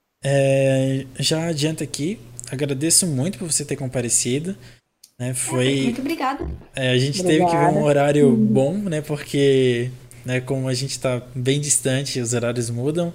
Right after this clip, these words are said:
Speaker 1: Então, agradeço muito por ter ficado até as dez e meia. Acho que você queria estar nesse momento, talvez, dormindo ou desenhando, não sei o que você iria estar fazendo.
Speaker 2: Relaxando. Eu, geralmente, só relaxando mesmo. <laughs>
Speaker 1: Mas, assim, eu agradeço muito.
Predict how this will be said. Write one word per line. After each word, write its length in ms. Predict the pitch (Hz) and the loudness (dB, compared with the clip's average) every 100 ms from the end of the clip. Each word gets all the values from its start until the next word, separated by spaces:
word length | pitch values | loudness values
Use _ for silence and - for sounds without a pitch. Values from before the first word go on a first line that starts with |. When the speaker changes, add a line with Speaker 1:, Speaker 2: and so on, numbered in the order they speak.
| - - - _ | -10 -18 -20 _
Speaker 1:
Então, 280 | - 135 139 | -6 -4 -2
agradeço 560 | 143 147 151 151 170 220 | -2 0 0 2 2 2
muito 480 | 185 151 143 196 - | 0 -2 -2 -4 -4
por 120 | 151 | -6
ter 120 | - | -6
ficado 300 | 143 - 131 | -6 -4 -4
até 180 | 127 131 | -2 -2
as 140 | 127 | -2
dez 260 | 120 123 120 | 0 0 -2
e 20 | |
meia. 140 | 123 139 | -2 -4
Acho 100 | 135 | -2
que 40 | |
você 120 | 123 127 | -2 -2
queria 220 | 127 127 | -2 -4
estar 140 | 127 | -4
nesse 220 | 127 123 135 | -2 -2 -2
momento, 280 | 123 123 | -4 -4
talvez, 480 | - 123 127 120 - | -4 -2 -2 0 -2
dormindo 640 | - 135 131 135 175 180 143 | 0 -2 -2 -2 0 0 0
ou 100 | 120 | 0
desenhando, 640 | 127 120 123 127 139 127 | 0 0 0 0 -2 -4
não 160 | 117 | -4
sei 200 | 113 - | -6 -4
o 20 | 127 | -6
que 80 | 120 | -6
você 180 | - | -4
iria 140 | 120 113 | -4 -6
estar 180 | - 117 | -8 -6
fazendo. 560 | 131 113 117 160 190 - - _ - | -6 -4 -4 -6 -8 -12 -20 _ -4
Speaker 2:
Relaxando. 640 | 359 392 - 349 311 320 - - | -2 -2 -2 -2 0 0 -4 -6
Eu, 80 | 311 | -2
geralmente, 420 | 311 302 330 359 | 2 2 0 -2
só 140 | - | -4
relaxando 500 | 330 330 277 269 247 | -2 0 0 2 2
mesmo. 280 | 277 240 311 | 2 4 2
<laughs> 1080 | - - 466 - 539 - - 151 - - - - - - _ _ _ _ - - - - | 0 0 -2 0 -2 -2 -4 -4 -4 -6 -8 -18 -20 -20 _ _ _ _ -20 -20 -20 -8
Speaker 1:
Mas, 260 | 135 147 147 | -4 0 2
assim, 200 | 170 139 | 2 -2
eu 40 | |
agradeço 500 | 131 143 147 165 - | -2 -2 0 0 0
muito. 520 | 165 143 190 220 233 | 0 -2 -2 -4 -10